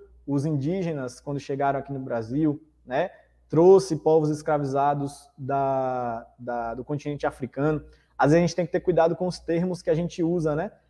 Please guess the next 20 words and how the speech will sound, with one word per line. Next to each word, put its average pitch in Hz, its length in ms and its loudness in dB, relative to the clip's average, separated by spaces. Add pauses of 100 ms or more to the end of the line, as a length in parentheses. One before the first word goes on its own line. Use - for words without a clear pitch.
(140)
Muita 165 240 2
gente 165 220 -2
fala, 151 380 4
"Ah, 185 60 4
o, 156 360 -2
o 151 40 0
povo 156 280 0
negro 208 640 2
é 147 60 0
descendente 165 600 0
de 185 80 -2
escravos." 147 600 0 (400)
Não, 220 160 -4
senhor. 214 600 0 (100)
Eles 139 160 0
eram 185 200 2
reis, 131 640 -2
rainhas, 123 720 -4
povos 139 400 -2
livres, 127 680 -2